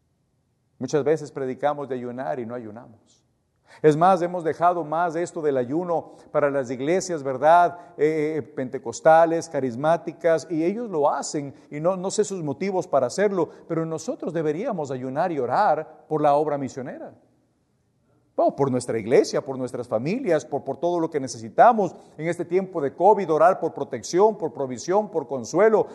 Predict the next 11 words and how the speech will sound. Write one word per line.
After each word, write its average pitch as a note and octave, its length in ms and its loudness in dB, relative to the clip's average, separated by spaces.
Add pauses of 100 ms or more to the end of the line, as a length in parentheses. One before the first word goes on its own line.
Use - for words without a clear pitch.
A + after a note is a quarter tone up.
(120)
por E3 140 0
sanidad. E3 720 2
E-, F3+ 240 -8
entiendo G#3 420 -4
todo E3 240 0
eso, D3+ 200 -4 (200)
pero D#3 160 -4
cuando D3 200 -2
hablamos A3+ 360 -4
de E3+ 120 -6
misiones, C3+ 840 -6